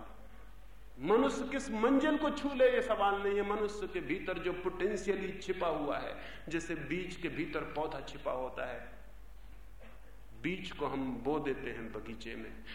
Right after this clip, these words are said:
माली बीज में से पौधे को खींच-खींच के निकालता नहीं है। और अगर कोई माली खींच-खींच के पौधे को निकाल लेगा, तो समझ लेना कि पौ-, पौधे की क्या हालत होने वाली है। पौधा निकलता है,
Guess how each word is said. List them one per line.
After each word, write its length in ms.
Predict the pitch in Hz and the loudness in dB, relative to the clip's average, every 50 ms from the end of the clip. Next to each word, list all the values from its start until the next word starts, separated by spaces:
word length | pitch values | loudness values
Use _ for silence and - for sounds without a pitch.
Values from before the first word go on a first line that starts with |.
| - - - | -8 -6 -2
माली 640 | 147 147 143 139 143 147 156 170 196 226 277 269 | -2 0 2 2 4 6 6 6 6 6 4 4
बीज 420 | 214 180 156 185 220 247 220 240 254 | 4 2 2 2 2 2 2 2 2
में 120 | 277 285 | 2 2
से 160 | 269 - 285 | 0 0 -2
पौधे 460 | 262 - - 214 220 240 240 254 285 277 | -4 0 2 4 4 6 6 4 2 2
को 160 | - 269 254 | 2 0 0
खींच-खींच 600 | - - - 247 262 - - - 262 294 285 - | 0 -2 -2 -2 -2 -4 -2 0 2 2 2 0
के 120 | - 277 | 0 0
निकालता 560 | 247 247 247 240 233 226 240 254 247 269 269 | 2 2 2 4 6 6 6 6 6 6 6
नहीं 200 | 277 311 330 320 | 6 6 4 4
है। 360 | 277 226 208 - - - - - - - - - - - - - - - - - | 2 2 0 -4 -4 -8 -10 -12 -12 -12 -12 -14 -14 -14 -14 -14 -14 -12 -8 -4
और 180 | 117 131 147 | -2 -2 -2
अगर 180 | 156 151 165 165 | 0 -2 -2 -2
कोई 240 | 165 - 170 165 160 | -2 0 0 0 2
माली 400 | 160 170 175 180 175 175 180 180 | 2 2 2 4 4 2 2 0
खींच-खींच 540 | - - 185 190 - - - 180 185 180 | 0 -2 -2 -2 -2 -2 0 0 0 0
के 80 | 180 190 | -2 -4
पौधे 380 | 180 - 185 185 180 185 190 185 | 0 2 2 2 4 2 2 0
को 120 | 185 185 | 0 0
निकाल 420 | 185 185 180 185 190 190 190 190 | 0 0 2 2 2 2 2 2
लेगा, 260 | 196 196 190 196 196 190 | 0 0 0 0 0 0
तो 120 | - 175 | 0 -4
समझ 380 | - - - 175 175 185 175 175 | -6 -6 -6 -4 -4 -2 -2 -2
लेना 300 | 175 175 170 170 165 156 | -2 -2 -2 -2 -2 -2
कि 140 | 160 160 | -4 -4
पौ-, 360 | - - 151 147 147 143 - - | -4 -2 -2 -2 -2 -4 -4 -4
पौधे 280 | 151 147 147 143 143 | -4 -2 -2 -4 -6
की 140 | 143 143 135 | -6 -6 -8
क्या 220 | - - 143 139 | -8 -6 -4 -4
हालत 320 | 135 127 131 127 127 120 117 120 | -4 -2 -2 -4 -4 -6 -6 -8
होने 180 | 113 110 107 | -8 -8 -8
वाली 220 | 110 - - - - | -8 -8 -8 -10 -10
है। 100 | - - - - - - - - - - - - - - - - - - - - | -12 -12 -12 -14 -14 -14 -14 -14 -14 -14 -14 -14 -14 -14 -14 -14 -14 -14 -10 -4
पौधा 360 | 143 151 165 170 170 170 170 151 | 0 2 2 2 2 0 -2 0
निकलता 500 | 147 147 151 147 151 151 151 147 143 - | 0 0 0 0 -2 -4 -2 -2 -4 -4
है, 260 | - - - - | -4 -6 -8 -10